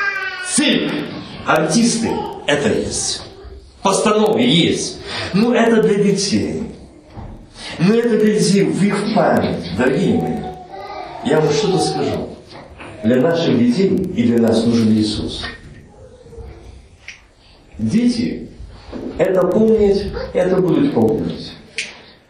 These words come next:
Но важно, когда наши дети будут видеть в церкви в служении действие Духа Святого, действие Сына Божьего. Будут помнить, что мой дедушка, бабушка, мой папа и мама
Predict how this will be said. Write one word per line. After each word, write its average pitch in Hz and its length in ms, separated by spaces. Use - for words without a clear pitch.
Но 104 220
важно, 151 720
когда 110 280
наши 175 400
дети - 600
будут 113 280
видеть 135 420
в - 40
церкви 165 340
в 160 40
служении 117 640
действие 156 500
Духа 127 280
Святого, - 600
действие 160 560
Сына 156 380
Божьего. 104 520
Будут 180 320
помнить, 185 240
что 180 180
мой 165 240
дедушка, 185 560
бабушка, 113 800
мой 160 280
папа 202 280
и 180 160
мама 123 580